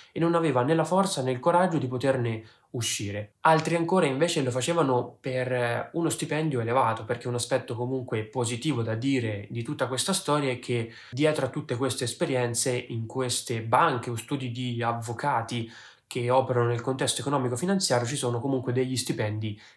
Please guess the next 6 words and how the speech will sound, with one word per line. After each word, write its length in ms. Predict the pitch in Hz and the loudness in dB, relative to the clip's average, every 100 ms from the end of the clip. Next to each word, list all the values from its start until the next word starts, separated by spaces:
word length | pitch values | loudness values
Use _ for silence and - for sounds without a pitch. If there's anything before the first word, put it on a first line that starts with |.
| _ | _
elevati 640 | 123 113 107 98 101 - - | 0 2 2 0 -4 -10 -4
e 100 | 127 | 0
soprattutto 800 | - 123 135 135 - 151 - 127 | 2 2 0 0 -2 -4 -2 0
questo 300 | 123 - 151 | 0 0 0
è 40 | |
vero 360 | 135 117 123 | 2 4 2